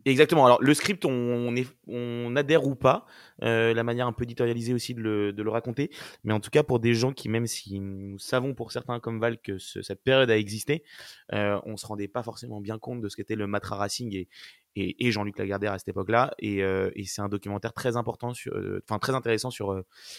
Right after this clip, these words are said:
une autre histoire du foot à Paris qui a, qui a existé, qui a périclité au bout de sept, huit, neuf ans, avec, euh, une dernière année, euh, où ils ont fait finalement peut-être leur plus bel exploit avec une finale de Coupe de France. Mais, euh, mais une époque assez particulière du foot dans les années quatre-vingts, avec des très grands joueurs, bah, Bossis, Francescoli, F-,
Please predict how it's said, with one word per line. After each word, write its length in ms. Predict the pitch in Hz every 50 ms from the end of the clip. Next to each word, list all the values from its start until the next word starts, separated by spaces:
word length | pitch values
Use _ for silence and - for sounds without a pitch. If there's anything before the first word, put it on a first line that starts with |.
| - - _ _ -
une 200 | 107 110 123 160
autre 160 | 175 - 151
histoire 260 | 139 - - 147 143
du 100 | 123 120
foot 160 | - - 123 127
à 60 | 117
Paris 260 | 120 113 117 139 143
qui 140 | - - 113
a, 500 | 104 101 101 98 98 98 95 95 95 -
qui 220 | - - - 107
a 40 | 110
existé, 440 | 117 117 117 120 - - - 110 -
qui 100 | - 107
a 40 | 98
périclité 460 | - 104 107 110 - 110 101 117 113
au 80 | 107
bout 120 | 101 101 101
de 260 | 98 98 98 98 95
sept, 260 | - - 110 107 -
huit, 140 | - 110 - -
neuf 220 | 110 110 107 101
ans, 120 | 113 - - _ _ - - - - - - - _ -
avec, 360 | - 101 98 101 101 - -
euh, 320 | 101 98 98 98 98 98
une 140 | 98 95 101
dernière 380 | 98 107 107 107 110 107 104 104
année, 260 | 113 110 123 127 123
euh, 120 | 117 104
où 240 | 101 101 101 101 101
ils 180 | 101 98 95 104
ont 40 | 104
fait 120 | - 113
finalement 280 | - 110 107 104 110 107
peut-être 160 | 107 - -
leur 80 | 110
plus 120 | - - 104
bel 120 | 107 107
exploit 240 | 107 104 - - 117
avec 180 | 104 101 - -
une 80 | 101
finale 220 | - - 104 104 104
de 60 | 104
Coupe 140 | - 104 101
de 80 | 101
France. 260 | - - 135 - - _ _ _ - - - - - - _ _ -
Mais, 260 | 104 101 101 101 101
euh, 280 | 101 101 101 101 101 98 -
mais 220 | 110 110 107 107
une 100 | 110 110
époque 260 | 110 - 135 131 -
assez 180 | 123 - - 123
particulière 460 | 127 120 - - - 123 127 123 123
du 120 | 117 120
foot 200 | 117 - - 147
dans 100 | 123 117
les 140 | 117 113 107
années 140 | 113 117 110
quatre-vingts, 420 | - 113 - - 117 117 123 135
avec 140 | 139 123 104
des 80 | 101 95
très 220 | 101 - - 143
grands 160 | 120 123 123
joueurs, 200 | 110 110 113 120
bah, 140 | 117 104 98
Bossis, 320 | 92 101 101 - - 107 110
Francescoli, 640 | - - 101 - - 98 - - 107 101 98 107
F-, 80 | 101 -